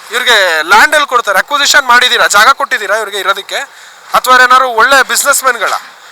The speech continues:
ಇವರು ಮುಂಚೆ ಎಲ್ಲ ಇದೆಲ್ಲ ಅಗ್ರಿಕಲ್ಚರಲ್ ಭೂಮಿಗಳು, ಈಗೆಲ್ಲ ಸೈಟ್ ಮಾಡಿದ್ದಾರೆ.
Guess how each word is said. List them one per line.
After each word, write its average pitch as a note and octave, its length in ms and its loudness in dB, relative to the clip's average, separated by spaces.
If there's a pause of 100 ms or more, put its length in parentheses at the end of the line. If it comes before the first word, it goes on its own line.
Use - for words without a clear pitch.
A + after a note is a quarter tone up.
(120)
ಇವರು B3 500 -4
ಮುಂಚೆ A3+ 340 -4
ಎಲ್ಲ B3+ 180 2
ಇದೆಲ್ಲ A#3 260 0
ಅಗ್ರಿಕಲ್ಚರಲ್ A3 680 -2
ಭೂಮಿಗಳು, G#3 480 -8 (320)
ಈಗೆಲ್ಲ A#3 300 -2
ಸೈಟ್ A#3 300 -4
ಮಾಡಿದ್ದಾರೆ. E3 640 -6